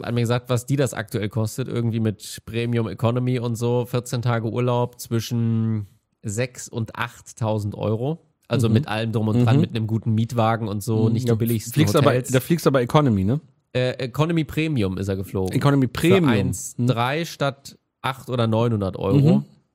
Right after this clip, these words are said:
Speaker 2: Weil Business
Speaker 1: Und
Speaker 2: kostet irgendwie fünf aufwärts oder so hin und zurück.
Speaker 1: Ja, ich hab mal geguckt, irgendwie First Class war irgendwie zwei acht.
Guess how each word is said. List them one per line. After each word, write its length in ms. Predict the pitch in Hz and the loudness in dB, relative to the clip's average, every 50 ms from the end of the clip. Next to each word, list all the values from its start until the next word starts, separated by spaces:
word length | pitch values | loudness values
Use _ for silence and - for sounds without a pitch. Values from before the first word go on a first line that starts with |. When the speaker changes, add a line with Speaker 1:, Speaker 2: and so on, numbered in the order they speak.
| _ _ _ _ | _ _ _ _
Speaker 2:
Weil 160 | 110 107 107 | 0 0 0
Business 380 | 101 113 139 139 - 156 151 - | 2 2 2 4 4 2 2 2
Speaker 1:
Und 40 | - | 2
Speaker 2:
kostet 260 | 165 151 - 151 131 | 0 0 0 -2 -2
irgendwie 240 | 123 143 135 135 131 | -2 0 0 0 -2
fünf 320 | - - 151 151 139 - | 2 2 2 2 2 0
aufwärts 500 | - - 139 143 135 - 113 107 101 92 107 | -2 -2 0 0 0 0 0 -2 0 -2 -2
oder 120 | 95 98 | -4 -2
so 100 | 95 98 | -2 0
hin 100 | 98 98 | 0 0
und 120 | 101 92 - | 0 -2 -4
zurück. 160 | 98 87 95 | -6 -6 -4
Speaker 1:
Ja, 40 | 113 | -4
ich 80 | 113 117 | -4 -4
hab 100 | 151 - | -6 -4
mal 100 | 156 151 | -4 0
geguckt, 320 | 135 135 127 160 160 - - | 0 0 2 0 -2 0 0
irgendwie 160 | 147 135 120 113 | 0 0 0 0
First 340 | - 151 139 151 151 - - | 0 0 0 0 -2 -4 -6
Class 260 | - 139 139 135 - | -4 -4 -4 -2 -2
war 60 | 135 123 | -4 -2
irgendwie 160 | 123 123 120 | -2 -2 -4
zwei 360 | - - - - 113 110 - - | -4 -8 -4 -2 -2 -2 -2 -4
acht. 460 | 143 180 - - - _ - - | -6 -8 -8 -12 -18 _ -20 -20